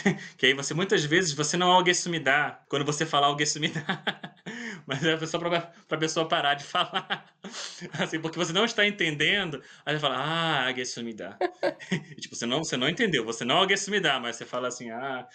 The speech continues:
mas, tipo, só, só para de falar. <laughs> Por favor, que eu fico mais nervoso. Então é isso, você...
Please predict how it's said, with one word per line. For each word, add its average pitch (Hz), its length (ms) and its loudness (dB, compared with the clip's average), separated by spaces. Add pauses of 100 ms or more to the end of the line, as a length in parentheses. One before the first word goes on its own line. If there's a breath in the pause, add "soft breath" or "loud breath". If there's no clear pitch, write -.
(200 loud breath)
mas, 131 100 -12
tipo, - 140 -10
só, 143 200 -2
só 147 160 -2
para 165 240 2
de 160 100 -6
falar. 135 340 -2
<laughs> - 1120 -8
Por 190 140 0
favor, 170 520 0
que - 80 0
eu 160 60 2
fico 170 180 -4
mais 165 160 2
nervoso. 131 520 -4 (500 loud breath)
Então 127 320 -4
é 139 80 0
isso, 110 240 -6
você... 113 300 -12